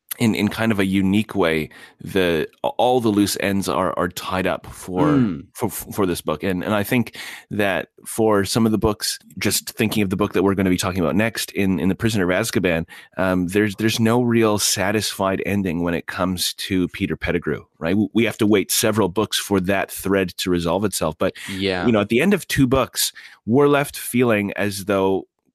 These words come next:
Speaker 1: most questions have been answered, most problems have been solved.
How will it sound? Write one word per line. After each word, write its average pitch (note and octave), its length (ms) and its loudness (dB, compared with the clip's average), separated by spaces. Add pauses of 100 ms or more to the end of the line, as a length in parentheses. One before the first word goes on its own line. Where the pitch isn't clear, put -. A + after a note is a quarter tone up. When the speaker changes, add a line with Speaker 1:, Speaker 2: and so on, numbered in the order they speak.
(340)
Speaker 1:
most B2+ 540 0
questions G#2 640 -4
have A2 280 -2
been G2 160 -2
answered, F#2+ 440 -4
most G#2 420 0
problems A2 440 0
have G2 180 -2
been E2 160 -6
solved. F2 440 -2